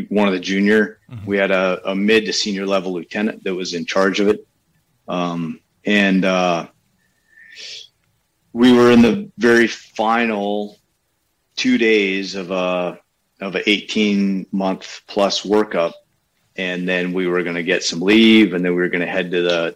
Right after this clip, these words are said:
Speaker 1: to the med, um, for some engagements, some bilateral engagements with partners, and nine eleven hit. So we were already almost there unpacking our bags for deployment. And,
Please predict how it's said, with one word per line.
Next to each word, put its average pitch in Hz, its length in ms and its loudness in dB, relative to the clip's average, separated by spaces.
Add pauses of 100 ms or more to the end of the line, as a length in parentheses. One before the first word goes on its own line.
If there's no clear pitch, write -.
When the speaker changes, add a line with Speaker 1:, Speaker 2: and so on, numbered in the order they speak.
Speaker 1:
to 90 80 -10
the 85 120 -8
med, 98 480 2 (680)
um, 85 640 -6 (160)
for 95 160 2
some 90 400 2
engagements, 92 720 0
some 85 200 -6
bilateral 90 500 2
engagements 87 580 -4
with - 160 -6
partners, 98 640 0 (480)
and 90 320 0
nine 92 240 2
eleven 85 520 -2 (120)
hit. - 360 -10 (960)
So 90 600 2 (120)
we 117 240 6
were 135 420 4
already 110 840 2 (440)
almost 110 480 -2
there 101 260 -2
unpacking 90 540 -6
our 87 60 -8
bags 90 340 -4
for 82 160 -6
deployment. 82 520 -8 (180)
And, 87 440 -6